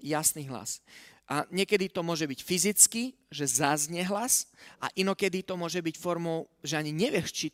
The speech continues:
si to počul, alebo sa ti zdalo, ale jednoducho zaznel akýsi hlas. Potom ide ďalšie, je glosolalické proroctvo. Toto neskôr budeme hovoriť, lebo toto sa deje počas hovorenia v jazykoch. Ale hovorenie v jazykoch, to je ďalší dar,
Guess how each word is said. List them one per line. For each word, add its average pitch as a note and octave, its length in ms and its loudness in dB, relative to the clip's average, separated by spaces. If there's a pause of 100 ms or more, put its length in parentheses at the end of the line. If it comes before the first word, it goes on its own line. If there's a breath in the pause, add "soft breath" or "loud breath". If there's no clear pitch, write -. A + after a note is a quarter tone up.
si D3+ 160 -4
to - 80 -10
počul, A#3 480 -2
alebo E3 160 -2
sa D#3 160 -2
ti C#3 80 -10
zdalo, E3 480 0 (320 loud breath)
ale C#3 480 0
jednoducho D3 480 -4
zaznel C#3 400 -2
akýsi B2+ 400 -4
hlas. A2 320 -10 (320 loud breath)
Potom E3 320 -2
ide D#3 320 -2
ďalšie, E3+ 560 0 (320 loud breath)
je B2+ 160 -6
glosolalické C#3 800 -4
proroctvo. E3+ 720 -4
Toto C#3 480 -8
neskôr C#3+ 480 -2
budeme C#3 240 -6
hovoriť, C#3 320 -4
lebo C3+ 320 -4 (160 loud breath)
toto E3 160 -6
sa E3+ 160 4
deje D3+ 240 0
počas D3 320 -6
hovorenia D3+ 400 -2
v A#2 160 -4
jazykoch. C#3+ 560 -4 (920 loud breath)
Ale D3+ 400 0
hovorenie E3+ 320 -2
v D#3+ 80 0
jazykoch, D#3 320 -2
to - 80 -8
je C#3 160 -4
ďalší D3 240 -2
dar, C3+ 160 -2